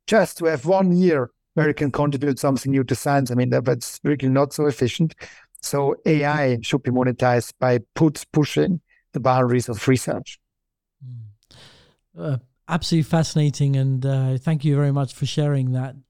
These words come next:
Speaker 2: Um, I think it's, uh, super interesting, and, uh, you know, uh, we, and I'm sure our listeners are gonna watch that progress very, very, uh, very, very carefully. Um,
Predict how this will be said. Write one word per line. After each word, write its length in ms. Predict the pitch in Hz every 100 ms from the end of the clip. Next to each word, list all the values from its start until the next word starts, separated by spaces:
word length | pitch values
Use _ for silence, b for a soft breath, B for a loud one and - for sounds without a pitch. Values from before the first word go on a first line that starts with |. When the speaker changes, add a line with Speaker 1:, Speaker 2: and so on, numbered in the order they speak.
| _
Speaker 2:
Um, 400 | 131 127 123 120
I 100 | 127
think 180 | 131 131
it's, 240 | 135 - 139
uh, 100 | 127 b b b b
super 400 | - - 185 180
interesting, 580 | 165 160 165 - 180 202
and, 280 | 160 147 143
uh, 440 | 143 139 139 135 120
you 160 | 147
know, 260 | 139 139 139
uh, 220 | 139 135 127 b b b b b
we, 460 | 139 151 160 151 151
and 400 | 156 - 135 147
I'm 100 | 143
sure 180 | 175
our 80 | 156
listeners 360 | 147 151 160 139
are 20 |
gonna 160 | 143 143
watch 240 | 165 151
that 160 | 160 -
progress 520 | 165 156 147 139 -
very, 320 | 151 156 151
very, 480 | 143 147 143 139 139
uh, 180 | 135 143
very, 280 | 143 160 151
very 220 | 147 139
carefully. 520 | 156 160 - 135 127 - b b b b -
Um, 460 | 160 180 196 185